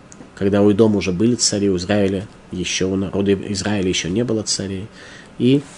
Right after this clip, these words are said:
в конце закончится так же, что Эдом будет царить в этом мире, а у народа Израиля не будет своего царя, мы будем изгнаны.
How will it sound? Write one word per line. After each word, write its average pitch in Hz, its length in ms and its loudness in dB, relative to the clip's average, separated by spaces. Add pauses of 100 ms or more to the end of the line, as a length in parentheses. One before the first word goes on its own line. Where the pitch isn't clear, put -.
(160)
в - 120 -18
конце 110 360 2
закончится 104 680 -2
так 113 180 0
же, 110 140 -4
что 92 360 -6 (400)
Эдом 170 440 10
будет 165 300 8
царить 135 360 6
в 135 40 0
этом 117 260 4
мире, 104 400 4 (440)
а 117 200 2
у 135 120 0
народа 101 400 4
Израиля 101 360 0
не 95 140 0
будет 85 300 -4 (220)
своего 87 360 0
царя, 101 340 2
мы 98 100 2
будем 90 320 -2
изгнаны. 76 360 -10